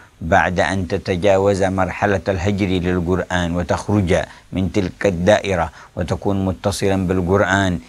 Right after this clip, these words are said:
يلزمك حينئذ أيها المؤمن أن تكون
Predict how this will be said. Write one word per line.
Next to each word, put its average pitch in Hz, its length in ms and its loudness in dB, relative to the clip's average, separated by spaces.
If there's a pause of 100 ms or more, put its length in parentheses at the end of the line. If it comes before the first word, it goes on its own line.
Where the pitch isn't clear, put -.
(180)
يلزمك 95 720 2
حينئذ 101 880 0 (340)
أيها 95 420 0
المؤمن 87 680 0 (360)
أن 92 180 0
تكون 92 640 0